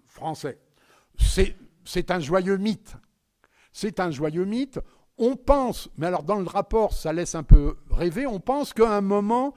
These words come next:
les archéologues français et autres auraient aperçu des signaux.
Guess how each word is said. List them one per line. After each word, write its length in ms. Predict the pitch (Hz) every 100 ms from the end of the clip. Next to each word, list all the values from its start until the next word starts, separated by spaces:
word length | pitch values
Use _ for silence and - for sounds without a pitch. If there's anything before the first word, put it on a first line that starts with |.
| - -
les 240 | 139 165
archéologues 640 | 196 - 202 202 196 147 147
français 460 | - 160 - 165
et 60 | 131
autres 300 | 196 302 - _ -
auraient 320 | 180 240 -
aperçu 480 | 196 202 - 254 226
des 140 | 175
signaux. 680 | - - 185 180 165 190